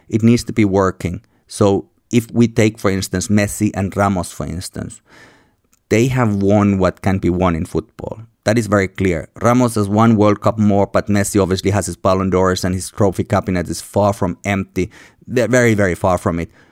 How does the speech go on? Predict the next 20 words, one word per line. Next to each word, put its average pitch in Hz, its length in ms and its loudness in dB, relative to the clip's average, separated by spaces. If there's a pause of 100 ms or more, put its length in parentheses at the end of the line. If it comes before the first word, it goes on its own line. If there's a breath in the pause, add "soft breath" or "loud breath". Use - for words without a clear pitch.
(360 soft breath)
Do 127 240 4
they 110 260 4
have 101 380 -2 (180)
anything 101 460 0
left 98 300 -4
to 95 60 -6
prove? - 380 -6 (1120)
And 104 320 -4
I 123 160 2
would 127 180 0
say 92 280 -2
yes, 92 420 -2
they 95 220 -2
do. 82 320 -6 (560 soft breath)
The 92 80 -4
types 123 480 -2
of - 160 -4
players 104 460 2
that - 260 -4
they 101 100 0